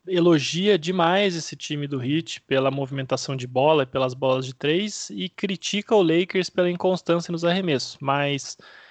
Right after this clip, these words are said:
o fato é que os dois times estão fora do top dez nos playoffs em aproveitamento de três pontos. O Miami Heat foi o décimo primeiro com trinta e cinco vírgula sete por cento até agora e o Lakers o décimo segundo com trinta e cinco vírgula cinco por cento, ou seja, zero vírgula zero dois por cento de diferença.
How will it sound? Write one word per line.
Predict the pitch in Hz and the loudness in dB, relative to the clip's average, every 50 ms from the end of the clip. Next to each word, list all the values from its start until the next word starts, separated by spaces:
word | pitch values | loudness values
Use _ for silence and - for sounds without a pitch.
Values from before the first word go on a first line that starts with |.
| - _ _ _ - | -20 _ _ _ -12
o | 139 | -12
fato | - - - 165 180 - - | -2 4 4 6 6 4 2
é | 196 | -6
que | - - - 180 170 | -8 -8 -6 -4 -2
os | 165 143 | -4 -2
dois | 139 139 170 196 226 220 - | -2 0 0 0 0 -2 -6
times | - - 202 202 202 196 180 | -10 -8 -8 -6 -6 -8 -10
estão | - - - 156 151 143 | -8 -6 -4 -4 -4 -6
fora | - - 165 175 190 202 | -4 0 2 2 2 2
do | 190 175 | 0 -4
top | - - 160 151 - 151 | -2 -2 -2 -2 -4 -4
dez | 131 131 139 156 165 165 151 | -4 -2 0 0 0 -2 -4
nos | 139 120 - | -8 -12 -10
playoffs | - 131 127 131 131 143 156 - - - | -8 -6 -2 0 0 0 -2 -4 -8 -14
em | 143 | -12
aproveitamento | - 139 131 127 127 - 131 131 131 131 | -10 -8 -8 -8 -8 -8 -8 -8 -8 -10
de | 139 127 | -12 -10
três | - 123 120 113 | -10 -8 -8 -10
pontos. | - - 120 135 156 175 - - - | -6 -4 -2 -2 -2 -4 -8 -10 -6
O | 143 | -4
Miami | 127 127 139 147 147 139 | -2 0 0 0 -2 -4
Heat | 123 151 156 - - | -6 -6 -8 -6 -4
foi | - 143 135 | -2 0 0
o | 131 | 2
décimo | 147 160 170 - - 170 156 | 2 2 0 0 -2 -10 -10
primeiro | - 143 135 135 151 175 185 202 | -8 -8 -4 -2 0 0 -2 -2
com | - - 151 139 135 | -6 -10 -12 -12 -10
trinta | - 160 156 147 - 135 | -10 -10 -8 -6 -6 -8
e | |
cinco | - - - 190 208 - 196 | -8 -8 -8 -10 -10 -6 -2
vírgula | 175 165 156 147 143 131 | 0 0 2 4 2 2
sete | - - - 135 127 - - | 2 2 0 0 0 0 -4
por | - 131 120 | -8 -6 -6
cento | 117 - - 135 147 156 - - | -6 -6 -4 -4 -4 -4 -6 -10
até | - - 117 | -6 -2 -2
agora | 113 113 117 123 139 170 208 - _ _ _ _ - - _ _ _ - | -2 0 0 2 2 0 0 -4 _ _ _ _ -20 -20 _ _ _ -2
e | 156 | 0
o | 156 | 2
Lakers | 151 160 175 175 - 202 185 170 | 4 4 2 2 2 0 0 0
o | 165 | 2
décimo | 165 170 175 - - 190 - | 2 2 2 2 -2 -10 -10
segundo | - - 156 139 156 175 196 196 | -10 -12 -10 -8 -6 -6 -6 -8
com | - - 185 | -8 -8 -6
trinta | 170 - 180 175 - - | -4 -2 -2 -2 -2 -6
e | 151 | -6
cinco | - - - 190 196 208 - 214 | -6 -6 -8 -8 -8 -6 -6 -4
vírgula | 180 185 202 208 208 208 208 190 | -2 -2 -2 0 2 2 2 2
cinco | - - - - 214 220 220 - - | 0 -2 -8 -6 -6 -6 -6 -8 -6
por | - - 208 196 | -2 -2 -2 -2
cento, | - - - 156 147 139 - | 0 0 0 0 0 -2 -4
ou | 139 135 | -6 -4
seja, | - - 135 127 120 131 123 | -2 0 0 0 -2 -4 -8
zero | 117 131 147 165 180 185 | -4 0 2 2 2 2
vírgula | 160 151 165 185 190 180 160 | 0 -4 -4 -2 -2 -2 -2
zero | 131 139 156 165 170 | -2 -2 -2 -2 -2
dois | 156 139 151 170 170 | -2 -2 -2 -2 -2
por | - - 170 | -4 -6 -6
cento | - - 156 156 160 156 | -6 -6 -6 -6 -6 -8
de | 156 | -10
diferença. | 156 - - 190 175 147 123 110 - - - | -10 -8 -4 0 0 0 0 -2 -4 -10 -16